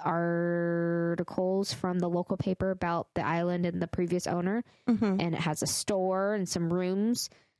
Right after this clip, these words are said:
Speaker 2: Oh.
Speaker 1: Um, some visitors place offerings around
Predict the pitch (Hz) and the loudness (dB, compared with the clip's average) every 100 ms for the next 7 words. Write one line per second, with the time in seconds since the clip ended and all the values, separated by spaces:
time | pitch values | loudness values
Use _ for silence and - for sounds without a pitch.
0 | - 208 220 277 165 160 160 - - _ | -4 2 4 4 4 2 0 -4 -12 _
1 | _ - - 214 214 196 202 202 208 208 | _ -6 -2 0 2 2 0 0 0 0
2 | 202 - - 190 - 170 170 - 170 170 | 0 -2 -2 -2 0 0 -2 -2 0 2
3 | 190 185 170 160 165 165 165 | 2 0 0 0 0 0 0